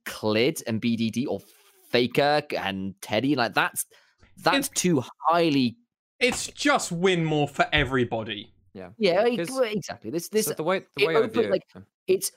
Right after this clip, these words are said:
Speaker 1: really crap news for Vietnam, and you should rightly feel sad for them.
Speaker 2: Horrible.
Speaker 1: For the rest of the emerging regions, so for us here in the L J L and the likes,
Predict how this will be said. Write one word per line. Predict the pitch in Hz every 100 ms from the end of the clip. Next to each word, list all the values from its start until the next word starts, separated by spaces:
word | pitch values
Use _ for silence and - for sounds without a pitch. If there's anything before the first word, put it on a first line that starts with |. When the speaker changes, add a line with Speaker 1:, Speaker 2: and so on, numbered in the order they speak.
| -
Speaker 1:
really | 147 160 208 208 185
crap | - 165 143 -
news | 117 104
for | 98
Vietnam, | 101 80 82 90 80
and | 98 107
you | 110
should | 120
rightly | 107 123 139 135 113
feel | 120 101
sad | 92 82 -
for | - -
them. | 202
Speaker 2:
Horrible. | 165 131 120 127 -
Speaker 1:
For | 139 135
the | 139
rest | 143 185 - -
of | 147 127 131
the |
emerging | 123 123 120 107
regions, | 117 117 120
so | 90
for | 107
us | 104
here | 120 113
in | 110
the |
L | 110 98
J | 98
L | 104 127
and | 135
the |
likes, | 135 151 208 -